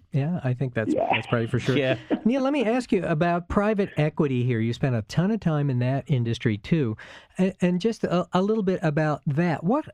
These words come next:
Speaker 1: do you think are the characteristics of people who do well in that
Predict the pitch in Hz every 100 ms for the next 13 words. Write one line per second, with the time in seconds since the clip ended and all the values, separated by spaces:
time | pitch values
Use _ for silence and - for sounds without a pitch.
0 | - 175 180 165 175 175 147 135 123 165
1 | 156 143 139 127 135 123 - - _ -
2 | 147 151 127 - 147 - 127 135 123 139
3 | 131 120 123 127 - 143 123 117 120 143
4 | 147